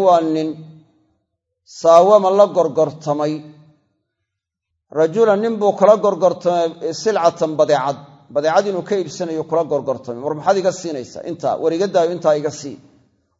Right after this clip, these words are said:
Musaawamadu waa gorgorada iibka wax la, la kala iibsanayo lagu gorgortamayo. Gorgortanka waxaa loo jeedaa, yacni, "Intaa iga sii," iyo "Intaa markaa ma igu dar,"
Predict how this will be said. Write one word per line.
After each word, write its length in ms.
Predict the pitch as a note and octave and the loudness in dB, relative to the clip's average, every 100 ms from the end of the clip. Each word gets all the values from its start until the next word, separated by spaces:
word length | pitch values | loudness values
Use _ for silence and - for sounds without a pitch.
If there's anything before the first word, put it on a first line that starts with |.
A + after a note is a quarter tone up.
| - | -14
Musaawamadu 720 | C#3 D#3+ D#3+ E3+ G3 G3+ D#3 F2 - - _ - | -4 4 6 6 4 2 0 -8 -16 -20 _ 0
waa 180 | D#3 | 0
gorgorada 720 | C3+ D#3+ E3 C3+ F3 F#3 D#3+ D3+ D#3 D3+ - - - _ _ F3+ | 2 0 0 2 4 6 6 6 4 0 -16 -20 -20 _ _ -8
iibka 480 | G3+ D#3 A#2+ - C3+ | -4 -4 -4 -2 0
wax 220 | C#3+ B2+ - | -2 -6 -8
la, 180 | D3 C#3 - | -6 -6 -6
la 140 | C3 D3 | -8 -6
kala 220 | E3+ D#3+ | -2 -2
iibsanayo 560 | D#3+ D3 - F#3 D#3+ | -2 -6 -6 -4 -2
lagu 200 | D3 D3+ D3 | -2 -4 -4
gorgortamayo. 640 | C#3+ A#2+ B2+ B2+ G2+ - - _ _ _ _ _ _ _ _ _ _ _ _ _ - | -4 -4 -8 -10 -14 -16 -20 _ _ _ _ _ _ _ _ _ _ _ _ _ -6
Gorgortanka 460 | C3+ E3+ D#3+ D#3 D#3 | -2 -2 -2 -2 0
waxaa 180 | D3+ | 0
loo 180 | D#3+ F#3+ | -2 -2
jeedaa, 480 | F#3 E3+ E3+ F#3+ A3+ A#3 - - _ _ _ _ _ _ | -4 -4 4 6 6 2 -12 -20 _ _ _ _ _ _
yacni, 280 | D#3+ C#3+ D#3 G3 | 0 0 0 -4
"Intaa 280 | - E3+ D#3+ | 0 0 2
iga 200 | E3 F3 | 0 0
sii," 300 | - F3+ D#3 | -2 -6 -6
iyo 120 | D3 D3+ | -6 -6
"Intaa 300 | F3 E3+ D#3 | -4 2 2
markaa 340 | D#3 D#3+ D#3+ D3+ | 2 -2 -2 -2
ma 160 | D#3 D3+ | 0 -2
igu 280 | B2+ D3+ D#3+ | -4 -6 -4
dar," 200 | D3+ | -2